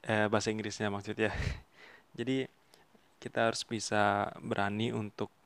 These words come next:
mengambil tindakan kita sendiri. Apalagi yang memang tindakan yang mengarah ke suatu hal yang positif ya.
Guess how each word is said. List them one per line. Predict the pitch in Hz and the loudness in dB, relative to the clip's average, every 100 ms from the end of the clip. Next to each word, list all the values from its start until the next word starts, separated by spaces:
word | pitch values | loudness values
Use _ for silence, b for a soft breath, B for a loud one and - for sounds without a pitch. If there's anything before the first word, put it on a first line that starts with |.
| - | -10
mengambil | 110 104 107 110 - _ | -6 -4 -4 -6 -8 _
tindakan | 113 101 - 104 | -8 -8 -8 -10
kita | - 104 | -8 -10
sendiri. | - 101 98 110 120 - _ _ B B B 104 | -8 -6 -4 -6 -8 -14 _ _ B B B -10
Apalagi | 107 107 107 127 117 | -6 -4 -2 -2 -4
yang | - - | -6 -12
memang | 107 113 | -8 -8
tindakan | 120 110 104 98 113 113 | -8 -6 -4 -2 -4 -2
yang | 104 101 101 - - _ _ _ _ - - | -2 -2 -8 -16 -20 _ _ _ _ -20 -14
mengarah | 113 110 107 120 | -8 0 0 0
ke | - | -8
suatu | - - | -12 -6
hal | 113 | -4
yang | 113 107 | -4 -6
positif | - 110 117 - | -8 -6 -6 -10
ya. | 104 101 | -10 -10